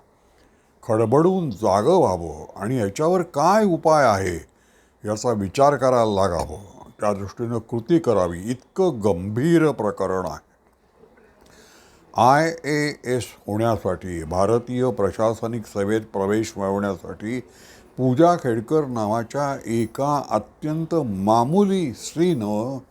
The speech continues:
किती प्रकारची बनावटगिरी केली, खोटी सर्टिफिकेटं, आईवडिलांची नावं देखील खोटी लावली. बारा वेळा परीक्षेला बसता येत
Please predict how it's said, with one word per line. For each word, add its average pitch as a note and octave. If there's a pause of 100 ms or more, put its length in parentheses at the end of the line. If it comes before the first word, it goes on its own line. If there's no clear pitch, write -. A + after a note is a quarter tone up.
(840)
किती G3
प्रकारची D3
बनावटगिरी C#3
केली, A#2
खोटी C#3
सर्टिफिकेटं, C#3
आईवडिलांची C#3
नावं A#2+
देखील D#3+ (120)
खोटी C#3
लावली. C3 (540)
बारा A#2
वेळा C3
परीक्षेला A#2+
बसता A2
येत B2